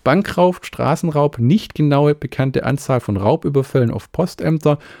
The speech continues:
Flucht aus dem Staatsgefängnis, Falschspiel mit gezinkten Karten und Würfeln, Förderung von Prostitution,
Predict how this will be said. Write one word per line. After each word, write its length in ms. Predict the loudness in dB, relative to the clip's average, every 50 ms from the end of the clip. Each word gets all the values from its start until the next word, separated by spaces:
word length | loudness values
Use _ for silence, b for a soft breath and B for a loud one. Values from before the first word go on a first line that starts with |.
| B B
Flucht 500 | -8 0 4 4 4 4 2 -2 -4 0
aus 160 | 0 0 0
dem 160 | 0 -4 -4
Staatsgefängnis, 960 | -4 -2 -2 -2 -2 -2 -2 -4 -8 -8 -4 -2 -2 0 0 0 -2 -4 -6 -8
Falschspiel 560 | -6 -4 -4 -4 -4 -6 -6 -2 0 2 2
mit 180 | 2 0 -2
gezinkten 520 | -4 -8 -6 -2 -2 -2 0 0 -2 -4 -2
Karten 320 | -2 -2 -2 0 0 0
und 160 | 0 0 0
Würfeln, 400 | 2 0 0 2 0 -2 -2 -2
Förderung 560 | -4 -4 0 0 2 2 4 4 4 4 2 2
von 240 | 0 -2 -2 -2
Prostitution, 800 | 0 -2 -2 -2 -2 -6 -8 -4 -4 -4 -2 -2 0 0 0 -2